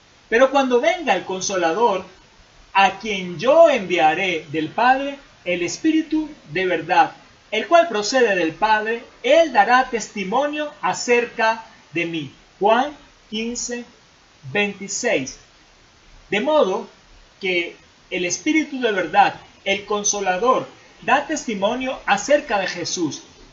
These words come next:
Es el Espíritu Santo quien nos revela que Jesús es el Dios verdadero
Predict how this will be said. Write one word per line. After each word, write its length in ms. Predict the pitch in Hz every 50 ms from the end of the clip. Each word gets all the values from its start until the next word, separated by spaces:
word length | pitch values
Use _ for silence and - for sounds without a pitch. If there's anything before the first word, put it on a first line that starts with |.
| _ _
Es 340 | - 247 294 311 294 - -
el 140 | - 202 196
Espíritu 500 | 196 - - - 311 302 302 294 277 214
Santo 640 | - - - 254 247 269 269 262 - 269 277 277 247 - -
quien 200 | - 214 208 202
nos 160 | 196 196 180 175
revela 580 | 175 180 208 233 240 240 240 240 233 233 -
que 160 | - 220 208 196
Jesús 680 | - 190 190 175 - - - 247 277 277 277 277 - - - _ _ _ _
es 360 | 208 220 240 262 254 - - -
el 240 | 214 202 190 180 151
Dios 360 | 214 254 294 294 285 - 180
verdadero 580 | 185 180 180 165 165 180 202 220 220 220 208